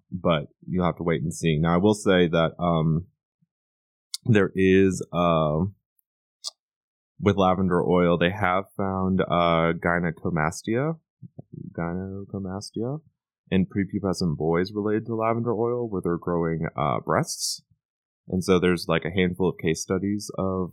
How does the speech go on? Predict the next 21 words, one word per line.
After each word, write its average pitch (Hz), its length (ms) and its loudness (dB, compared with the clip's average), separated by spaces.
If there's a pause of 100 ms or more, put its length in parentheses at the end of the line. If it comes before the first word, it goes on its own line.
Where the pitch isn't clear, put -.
(100)
them 87 240 -2
linking 90 360 0
lavender 92 460 -2
oil 101 440 -4
to 104 280 -4
prepubescent 107 540 -6
boys. 110 300 -10
So, 82 160 -4
like, 78 280 -6 (680)
don't, 85 300 -6
like, 73 200 -6 (360)
give 87 140 -6
your - 100 -4
six-year-old 87 640 -6 (720)
lavender 90 400 2
oil 175 380 4 (540)
'cause 85 120 -6
he 90 60 0
might 85 240 0 (840)
grow 90 180 0
breasts. - 600 -4